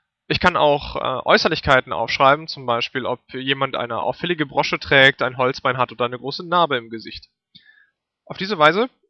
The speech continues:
trage ich zur, ähm, Glaubwürdigkeit der Spielwelt bei. Die Charaktere fühlen, also die Spieler fühlen sich,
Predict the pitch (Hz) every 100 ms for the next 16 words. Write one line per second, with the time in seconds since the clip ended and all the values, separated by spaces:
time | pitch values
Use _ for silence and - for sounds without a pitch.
0 | _ _ - 147 156 147 - - - 143
1 | 135 131 127 127 117 120 117 113 110 107
2 | - - - _ _ _ _ _ _ -
3 | 131 - - 156 139 - 139 165 - 156
4 | 202 - _ _ 139 135 131 123 - 147
5 | 135 - 147 156 143 - 139 135 120 113
6 | - 160 147 117 - 139 131 127 -